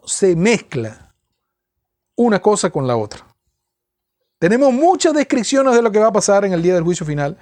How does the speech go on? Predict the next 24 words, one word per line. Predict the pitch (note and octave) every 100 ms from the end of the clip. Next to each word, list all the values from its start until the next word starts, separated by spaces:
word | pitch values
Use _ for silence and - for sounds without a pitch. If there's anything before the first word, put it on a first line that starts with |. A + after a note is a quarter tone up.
| - _
Por | - D#3+
eso | F#3+
queremos | F3+ F#3 F#3
hacer | E3 G3
un | F#3
quinto | G3 F#3+ F#3
programa | D#3+ F3 F3+ F#3 - _ _ _ _ _ _ _ _ _ _ _ _ -
para, | D3 C#3 C#3
para | D3+ D3+
cubrir | F3+ F3 F#3+
todo | G3 F3+ E3
esto. | - A3 - _ _
Ya | C#3+ D3+ E3 D#3+ -
viene, | D#3 D#3 E3 E3 C#3+ _ _ _ -
inshallah, | D3+ C#3+ - F#3+ F3 E3+ F#3+
en | F#3
la | D#3+
próxima | F#3 F#3+ E3
parte | F3+ F3
del | E3
programa | D#3+ F3+ F#3+
tenemos | E3 E3 F3+ F3
al | D#3
hermano | E3 F#3